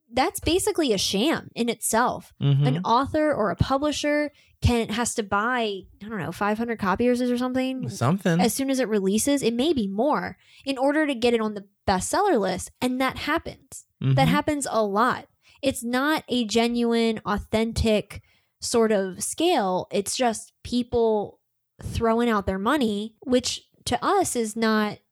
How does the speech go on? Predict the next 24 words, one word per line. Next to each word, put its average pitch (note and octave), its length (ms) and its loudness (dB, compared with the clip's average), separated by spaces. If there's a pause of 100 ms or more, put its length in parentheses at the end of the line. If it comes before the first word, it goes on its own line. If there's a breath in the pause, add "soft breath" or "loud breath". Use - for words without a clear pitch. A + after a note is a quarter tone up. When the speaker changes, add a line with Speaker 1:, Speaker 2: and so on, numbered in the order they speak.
(120)
Speaker 1:
it's B3+ 260 -2
not C#4+ 320 0
telling C#4 680 0
an A3+ 140 -4
author G3 600 0
who A#3 360 -4
still C#4 280 -2
needs E4 200 -4
to A#3 60 -6
grow. G3 500 0
Speaker 2:
Mm-hmm. D3+ 460 4
Speaker 1:
Stephen C#4+ 360 0
King B3 300 -2
still A3 340 0
needs A3 260 0
to F#3+ 100 -2
know G3 240 2
what F3+ 260 0
he G3 140 0
does F#3 240 0
wrong F3+ 340 0
in D#3+ 80 -8
a - 80 -14
book. - 280 -10